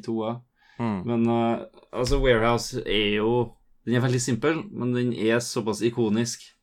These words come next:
Speaker 2: Ja.
Speaker 1: Den er, den er veldig kul. Eh, jeg liker School, men med en gang jeg tenker på Warehouse og School, så klarer ikke jeg å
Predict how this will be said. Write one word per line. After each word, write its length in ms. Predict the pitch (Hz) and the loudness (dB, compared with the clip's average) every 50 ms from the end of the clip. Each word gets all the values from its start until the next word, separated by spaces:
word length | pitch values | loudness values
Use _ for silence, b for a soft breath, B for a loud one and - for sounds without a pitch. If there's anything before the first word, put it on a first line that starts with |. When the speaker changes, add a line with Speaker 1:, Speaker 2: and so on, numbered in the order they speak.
| _ _ _ - | _ _ _ -4
Speaker 2:
Ja. 100 | 101 98 - _ _ _ _ _ - - - - - | -4 -4 -4 _ _ _ _ _ -20 -20 -12 -4 -2
Speaker 1:
Den 160 | 117 120 117 | 0 0 0
er, 300 | 107 110 110 110 107 107 104 | 0 0 -2 -2 -2 -2 -2
den 140 | 107 110 | -4 -4
er 80 | 110 107 | -2 -2
veldig 160 | 110 104 104 104 | -2 -4 -4 -2
kul. 300 | - 113 110 110 107 107 - _ - | -2 0 0 0 -2 -6 -12 _ -8
Eh, 80 | 98 104 110 | -2 0 0
jeg 240 | 107 107 82 107 113 | 2 2 2 2 2
liker 240 | 120 123 120 120 113 | 2 2 2 0 -4
School, 540 | - - - - 117 117 120 123 117 117 113 _ _ _ _ _ _ | -6 -6 -2 0 0 2 2 0 -2 -4 -8 _ _ _ _ _ _
men 160 | 127 120 123 | 4 4 4
med 100 | 131 131 | 4 4
en 140 | 135 139 143 | 2 2 2
gang 80 | 143 143 | 0 0
jeg 100 | 139 - | 2 2
tenker 240 | 165 151 139 123 107 120 | 2 0 2 0 0 2
på 80 | 127 | 4
Warehouse 420 | 135 127 117 107 101 104 98 104 110 | 6 6 6 6 4 0 -2 -2 -6
og 60 | 104 | -8
School, 320 | - - - 117 120 120 117 | -8 -4 -2 0 0 0 -2
så 80 | - | -4
klarer 300 | - - - 135 120 113 | -12 -4 0 0 0 2
ikke 80 | 117 101 | 2 0
jeg 80 | 104 101 | 0 0
å 60 | - | 0